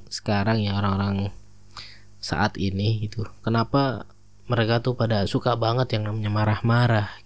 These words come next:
Entah masalah apa yang mereka hadapi gitu, sehingga mereka tuh kayak yang gampang marah, cepet marah gitu. Ya gue tahu mungkin, eh, kondisi kita lagi sulit kayak gini. Cuman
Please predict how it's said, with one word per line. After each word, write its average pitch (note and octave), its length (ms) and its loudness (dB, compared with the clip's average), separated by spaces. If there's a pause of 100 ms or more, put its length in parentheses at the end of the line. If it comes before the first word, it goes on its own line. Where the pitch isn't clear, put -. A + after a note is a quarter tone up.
Entah C3+ 640 -2
masalah A#2 560 2
apa - 160 0
yang A#2 400 0
mereka G#3+ 320 0
hadapi G#2+ 800 2
gitu, G2+ 240 -2 (320)
sehingga A2+ 560 0
mereka A2+ 320 0
tuh - 240 -2
kayak G#2 240 0
yang G#2 160 -4 (240)
gampang A2+ 400 2
marah, B2+ 420 4
cepet - 380 -6
marah A#2+ 400 4
gitu. G#2+ 240 -2
Ya G#2 200 2
gue C3 160 2
tahu A2 280 4
mungkin, A#2 480 2 (800)
eh, G2+ 360 0 (440)
kondisi A2 480 2
kita A#2 320 0
lagi G#2 560 2
sulit G#2+ 400 0
kayak F#2+ 320 0
gini. G2+ 400 -2
Cuman C3+ 600 0